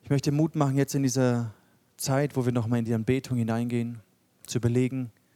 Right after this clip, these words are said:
was ist dein nächster Schritt in deiner Beziehung zu Gott?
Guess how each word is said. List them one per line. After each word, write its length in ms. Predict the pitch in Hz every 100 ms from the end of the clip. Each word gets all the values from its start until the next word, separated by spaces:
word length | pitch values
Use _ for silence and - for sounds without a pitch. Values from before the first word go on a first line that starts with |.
| _ _ _ _ _ _ _
was 140 | - 135
ist 160 | 147
dein 120 | 143
nächster 300 | 131 135 -
Schritt 440 | 127 - 135 - - - _ _ _ _ -
in 80 | 117
deiner 180 | 113
Beziehung 400 | 107 - - 110
zu 80 | 107
Gott? 380 | - 101 95 -